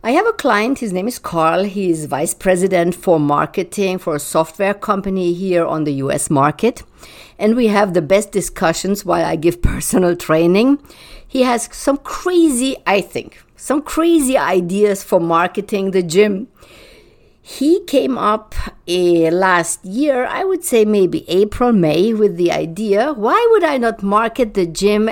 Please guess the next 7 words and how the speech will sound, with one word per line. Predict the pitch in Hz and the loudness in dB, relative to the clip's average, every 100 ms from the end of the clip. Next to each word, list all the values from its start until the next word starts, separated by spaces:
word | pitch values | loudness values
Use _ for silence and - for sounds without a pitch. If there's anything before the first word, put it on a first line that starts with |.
| - | -4
as, | 180 185 180 170 | -2 0 -2 -2
like, | 180 160 165 - _ _ _ _ - - - _ _ | -2 -2 -4 -12 _ _ _ _ -20 -20 -20 _ _
how | - - 233 285 392 | -14 -4 2 4 4
to | 415 302 | 0 0
look | 277 240 226 - - - - _ _ _ | 4 2 2 -6 -14 -14 -20 _ _ _
sexy, | - - 247 240 - - 294 302 330 - _ _ _ - | -6 -2 -2 -2 -4 0 0 0 -2 -6 _ _ _ -4
naked, | 180 196 220 - 254 254 254 | 0 4 4 4 2 2 0